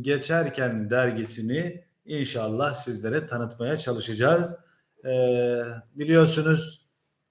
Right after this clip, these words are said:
e, her hafta bir dergimizi, e, anlatmaya, tanıtmaya çalışıyoruz. Diyanet Dergi, Ailem, Diyanet Aile Dergisi, Geçerken Dergi,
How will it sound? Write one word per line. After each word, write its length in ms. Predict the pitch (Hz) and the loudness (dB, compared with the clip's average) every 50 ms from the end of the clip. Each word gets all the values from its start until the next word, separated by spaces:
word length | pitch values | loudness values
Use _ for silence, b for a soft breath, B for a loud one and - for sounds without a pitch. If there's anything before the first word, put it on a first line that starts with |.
| _ _ _ _ _ _ _ | _ _ _ _ _ _ _
e, 40 | 135 | -4
her 300 | 131 131 117 - 170 180 | -2 -2 0 2 2 4
hafta 440 | 165 156 156 156 156 - 160 151 156 | 4 4 4 2 4 4 2 2 4
bir 140 | 170 160 165 | 2 4 6
dergimizi, 840 | 143 139 131 127 127 139 139 139 135 135 147 151 139 - - - - _ _ _ _ _ | 6 6 6 6 4 4 4 4 2 2 2 2 2 0 -2 -8 -18 _ _ _ _ _
e, 140 | 131 131 127 | -6 -4 -2
anlatmaya, 800 | 123 123 135 135 139 135 127 131 131 - 131 127 127 131 127 127 | 0 0 0 2 2 0 0 -2 -4 -2 0 2 2 2 2 2
tanıtmaya 520 | 131 131 127 120 - - 127 120 120 123 | 2 0 0 -2 -2 -4 -4 -2 -2 -2
çalışıyoruz. 680 | 123 - 147 143 131 - - 131 123 120 127 127 - - - _ _ _ _ _ | -2 -2 -2 -2 -2 -2 0 0 2 2 0 -2 -4 -8 -14 _ _ _ _ _
Diyanet 480 | 123 120 123 120 120 131 139 135 - - | -2 0 0 0 0 0 -2 -4 0 2
Dergi, 460 | 139 135 131 131 127 135 139 135 - _ _ _ _ _ _ - | 2 4 4 4 2 0 0 -2 -4 _ _ _ _ _ _ -8
Ailem, 720 | 123 117 117 117 113 113 110 110 113 117 135 - - - | -6 -2 0 0 0 0 0 0 0 -2 -2 -4 -6 -4
Diyanet 400 | 123 120 117 113 113 120 120 113 | -2 0 2 2 2 0 0 -2
Aile 400 | 135 117 107 107 104 104 117 120 | -2 0 0 0 0 0 0 2
Dergisi, 760 | 135 139 143 139 123 139 123 - - 147 147 143 147 - - _ _ _ | 2 2 2 2 0 -2 -4 -2 -2 0 0 0 -2 -6 -14 _ _ _
Geçerken 640 | 123 117 110 113 - 110 107 104 - 135 139 147 143 135 | -4 -4 -4 -2 -2 -2 -2 0 0 0 0 2 2 4
Dergi, 580 | 143 139 139 135 131 147 147 147 - - - | 4 6 4 4 2 0 0 -2 -2 -6 -12